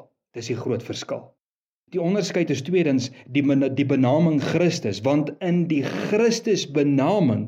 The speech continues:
lê die krag en die funksie van sy godheid opgesluit, gesalf en aangestel. Waarvoor? Om die mens te red en te verlos van hulle sonde. So vanmôre bid ek en ek vra, Here, leer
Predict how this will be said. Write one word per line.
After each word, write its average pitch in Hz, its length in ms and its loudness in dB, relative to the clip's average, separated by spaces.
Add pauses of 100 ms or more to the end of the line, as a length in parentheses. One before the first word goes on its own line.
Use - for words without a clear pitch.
(240)
lê 123 160 -4
die 123 240 -4
krag - 380 -6 (340)
en 117 160 -8
die 110 80 -4
funksie - 640 -2 (260)
van 113 160 -6
sy - 160 -8
godheid 120 400 -2
opgesluit, - 640 -8 (320)
gesalf 123 560 -8 (240)
en 117 240 -10
aangestel. - 800 -4 (260)
Waarvoor? 175 560 -2 (240)
Om 110 240 -12
die 92 100 -10
mens 147 680 0
te 92 200 -8
red 120 440 -4
en - 160 -18
te - 80 -16
verlos 95 520 -8 (360)
van 107 160 -8
hulle 107 160 -4
sonde. 90 440 -10 (1120)
So - 160 -16
vanmôre 107 480 -2
bid - 240 -8
ek - 120 -14
en 95 120 -8
ek - 80 -20
vra, 101 160 -8
Here, 104 380 -6 (680)
leer 127 400 -2